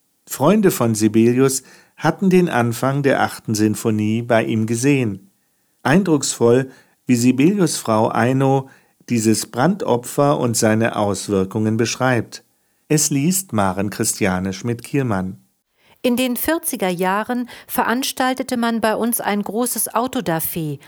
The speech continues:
Speaker 2: ein Brandopfer. Mein Mann hatte eine Menge Manuskripte in einem Wäschekorb gesammelt und verbrannte sie im Wohnzimmerkamin.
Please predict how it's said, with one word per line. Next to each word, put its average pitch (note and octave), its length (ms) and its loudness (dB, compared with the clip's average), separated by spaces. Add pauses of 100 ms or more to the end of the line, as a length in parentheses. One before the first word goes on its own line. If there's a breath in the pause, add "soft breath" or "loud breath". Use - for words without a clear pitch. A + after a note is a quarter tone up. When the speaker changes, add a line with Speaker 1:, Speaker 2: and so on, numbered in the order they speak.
(160 loud breath)
Speaker 2:
ein G#3 240 0
Brandopfer. D#3 840 -4 (760 soft breath)
Mein A#3 200 2
Mann D#4 280 0
hatte C4+ 240 -2
eine F#3 200 -2
Menge A3 340 -2
Manuskripte G#3 840 -4
in F3+ 160 -2
einem E3 320 -4
Wäschekorb A3+ 640 -4
gesammelt A3+ 540 -2 (280 loud breath)
und A#3 180 -2
verbrannte A3 640 -2
sie A#3+ 200 -4
im A#3 160 -2
Wohnzimmerkamin. D3+ 1120 -4